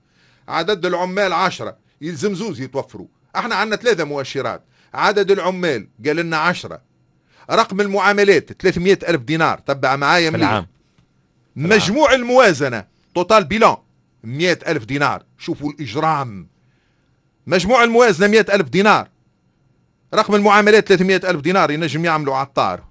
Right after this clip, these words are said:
Speaker 1: كذا، يعمل أكثر منه العطار، وعدد العمال عشرة. في فرنسا، علماً أن الإجراء هذايا،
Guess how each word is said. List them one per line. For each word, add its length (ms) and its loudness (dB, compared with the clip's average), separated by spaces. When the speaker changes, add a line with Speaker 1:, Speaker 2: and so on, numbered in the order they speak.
Speaker 1:
كذا، 280 -10
يعمل 260 0
أكثر 260 -6
منه 180 -10
العطار، 420 -16
وعدد 1300 0
العمال 380 -2
عشرة. 380 -4
في 160 -4
فرنسا، 520 4
علماً 440 0
أن 100 0
الإجراء 500 0
هذايا، 480 -2